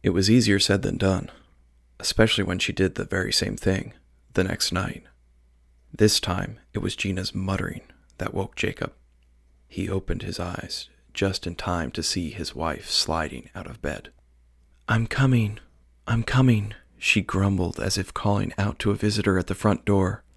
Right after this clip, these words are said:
At first, he wasn't convinced she was asleep. Then she stepped in front of a window. A thin line of drool glistened on one corner of her mouth. Jacob quickly realized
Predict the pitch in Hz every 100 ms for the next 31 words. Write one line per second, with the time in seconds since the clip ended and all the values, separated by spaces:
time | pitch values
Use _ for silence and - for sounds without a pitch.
0 | _ _ _ _ _ _ _ - 110 -
1 | 131 120 - 117 120 131 123 - 101 113
2 | 107 - - - 98 98 98 - 110 104
3 | - - - _ _ _ _ _ _ _
4 | _ _ - 110 107 98 - 101 - -
5 | 104 - - 95 - 98 - 98 95 104
6 | 101 - - - - _ _ _ _ _
7 | - - 107 95 95 95 95 90 90 -
8 | 98 98 92 85 - - 98 - - -
9 | - - - 98 87 85 - 87 87 -
10 | - 73 85 80 - - - _ _ _
11 | _ _ _ - 110 98 - - 98 95
12 | 95 95 95 95 95 - - -